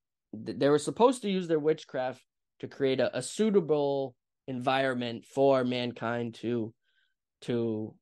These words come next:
survive on, you know? So they're, they're supposed to create this suitable earth for the Navajo to live on, but would cause catastrophe after catastrophe, destroying each underworld they passed through.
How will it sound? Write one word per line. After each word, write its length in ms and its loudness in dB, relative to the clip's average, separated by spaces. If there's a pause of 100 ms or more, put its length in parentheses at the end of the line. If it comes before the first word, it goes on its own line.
survive 480 0
on, 240 -6
you 80 -6
know? 180 -6 (320)
So 160 -4
they're, 320 -2
they're 120 -4
supposed 300 0
to 60 2
create 320 -2
this 200 -6
suitable 400 4
earth 340 4
for 80 -4
the 80 -4
Navajo 560 0
to 80 -2
live 260 2
on, 380 0 (460)
but 100 -4
would 180 -2
cause 640 0
catastrophe 840 0
after 300 0
catastrophe, 1080 -4
destroying 680 0
each 420 -4
underworld 580 2
they 100 -2
passed 560 -4
through. 420 0